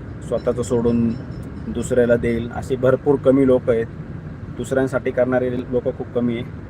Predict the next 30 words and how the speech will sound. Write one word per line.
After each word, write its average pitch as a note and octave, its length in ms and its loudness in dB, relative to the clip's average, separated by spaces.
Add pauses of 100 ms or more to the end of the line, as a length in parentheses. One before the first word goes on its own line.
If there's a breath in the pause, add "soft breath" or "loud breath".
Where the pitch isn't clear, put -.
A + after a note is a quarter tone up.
(1120)
आम्ही C3 260 2
पण D3 220 2
गरीबच C3+ 420 4
आहे, A#2 200 2 (1500)
गरीबच A3+ 340 8
असतात A3+ 240 6
सर्व, A#2 460 4 (480)
सर्व D#3+ 240 4
गरीबच E3+ 340 4
असतात. B2+ 360 0
अंबानी C3+ 340 2
पण D3+ 180 0
गरीब D3 320 2
आहे, D3+ 160 6
अडाणी C#3+ 400 4
पण D3 220 0
गरीब C#3+ 260 2
आहे, C#3+ 180 6 (520)
मोदी C3 300 4
पण C#3+ 220 0
गरीब C#3+ 240 4
आहे, C#3+ 80 4
सर्व F3+ 260 4
गरीबच F#3 380 6
असतात. F3+ 280 2 (1120)
त्याचं D3 180 -2
कारण E3 420 6
असं F#3+ 220 4
आहे F#3 280 6
की G3 420 -2